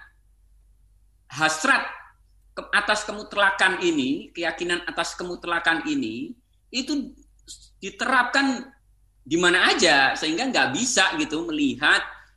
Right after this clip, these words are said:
orang lain yang berbeda pandangan dengan apa yang dia yakini sebagai mutlak. Padahal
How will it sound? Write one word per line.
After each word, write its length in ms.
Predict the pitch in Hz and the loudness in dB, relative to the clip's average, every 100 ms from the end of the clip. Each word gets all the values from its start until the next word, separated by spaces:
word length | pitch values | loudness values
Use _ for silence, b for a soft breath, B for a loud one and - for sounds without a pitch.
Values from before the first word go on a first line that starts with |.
| _ | _
orang 320 | 120 139 147 | -4 -2 0
lain 300 | 143 160 190 | 2 2 0
yang 260 | 185 156 151 151 143 | 0 2 2 -2 -4
berbeda 520 | 135 127 135 139 - | -6 -6 -4 -4 -2
pandangan 560 | 143 135 131 143 180 | 0 2 2 0 -2
dengan 240 | 151 143 160 | -2 -4 -2
apa 240 | 135 - | -4 -2
yang 220 | 165 151 143 | 0 0 -2
dia 160 | 131 | -2
yakini 320 | 127 123 139 147 | -2 -2 -2 -4
sebagai 320 | - 117 139 | -6 -6 0
mutlak. 540 | 143 175 185 175 - | 0 0 0 0 2
Padahal 640 | 139 131 233 214 185 277 | 0 4 4 6 4 2